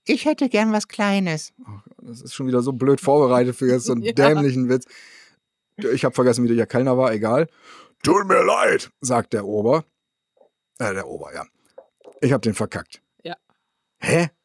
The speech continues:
Speaker 1: Ach so, nee. Jetzt, also, er hat ihn verkackt.“ „Tut mir leid“, sagt der Ober. „Ich bin hier als Kellner angestellt und nicht als Klapperstorch.“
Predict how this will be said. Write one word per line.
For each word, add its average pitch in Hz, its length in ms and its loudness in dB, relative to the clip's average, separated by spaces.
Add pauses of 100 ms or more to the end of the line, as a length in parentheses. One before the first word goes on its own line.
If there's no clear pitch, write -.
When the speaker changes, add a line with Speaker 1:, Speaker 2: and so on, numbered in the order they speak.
(100)
Speaker 1:
Ach - 160 -4
so, 254 360 4
nee. 202 300 4 (260)
Jetzt, 123 200 -2
also, 120 200 -4 (260)
er 202 160 4
hat 131 120 0
ihn 117 100 -4
verkackt.“ 98 440 -8 (460)
„Tut 226 180 -2
mir 190 120 2
leid“, 208 400 2 (120)
sagt 127 280 0
der 113 120 4
Ober. 107 340 0 (120)
„Ich 160 180 2
bin - 140 0
hier 165 140 2
als 165 180 0
Kellner 220 360 4
angestellt 156 600 0
und 147 120 0
nicht 160 140 2
als 143 240 0
Klapperstorch.“ - 960 0